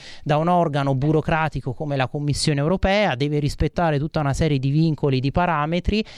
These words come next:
e se non piace a determinati potentati, a determinate elite, riparte la crisi dello spread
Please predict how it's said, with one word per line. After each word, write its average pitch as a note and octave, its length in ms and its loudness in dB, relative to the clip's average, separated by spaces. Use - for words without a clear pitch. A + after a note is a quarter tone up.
e G#3+ 160 2
se - 200 -2
non G#3 180 0
piace F#3 480 2
a D3+ 60 0
determinati D#3+ 720 0
potentati, D#3 680 0
a C3 60 0
determinate D3+ 680 0
elite, F#3+ 420 2
riparte E3 500 0
la D3+ 120 2
crisi C3+ 300 -2
dello C#3 240 2
spread A#2 500 -2